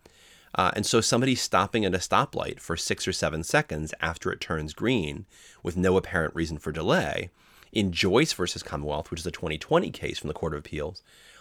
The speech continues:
the court again said that was a lawful basis to stop someone for D U I. Is it more likely than not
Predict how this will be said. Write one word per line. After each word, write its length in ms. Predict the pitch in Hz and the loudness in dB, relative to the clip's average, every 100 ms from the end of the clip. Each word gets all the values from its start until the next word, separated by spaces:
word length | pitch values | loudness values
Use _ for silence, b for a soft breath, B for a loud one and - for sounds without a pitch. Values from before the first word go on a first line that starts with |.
| B | B
the 80 | - | 0
court 200 | 127 113 | 8 8
again 300 | 110 160 127 | 8 4 4
said 340 | - 71 71 B B B - | 2 -2 -2 B B B 0
that 300 | 104 123 - | 4 4 2
was 680 | 95 85 73 69 76 92 - | 0 2 4 2 -2 -6 0
a 140 | 95 | 2
lawful 440 | 92 76 78 - 78 | 2 2 2 0 0
basis 380 | 104 147 - 80 | 2 2 -4 -8
to 100 | 95 | -6
stop 320 | - - - | -4 -4 -4
someone 300 | 85 73 80 | -6 -4 -6
for 180 | - 76 | -6 -6
D 120 | 73 | -4
U 200 | 73 85 | -2 0
I. 240 | 98 - - _ B B B B 123 | -2 -4 -10 _ B B B B 4
Is 140 | 117 | 4
it 100 | - | 6
more 260 | 110 113 113 | 6 6 6
likely 420 | 95 101 110 95 | 4 4 2 0
than 240 | 78 78 | 0 -2
not 380 | 73 90 165 | 0 2 2